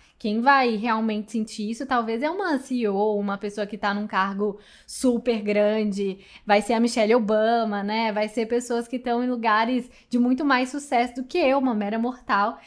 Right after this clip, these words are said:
que na época que eu conheci sobre, eu era ainda estagiária,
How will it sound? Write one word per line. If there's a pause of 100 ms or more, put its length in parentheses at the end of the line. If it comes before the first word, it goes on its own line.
(140)
que
na
época
que
eu
conheci
sobre,
eu
era
ainda
estagiária,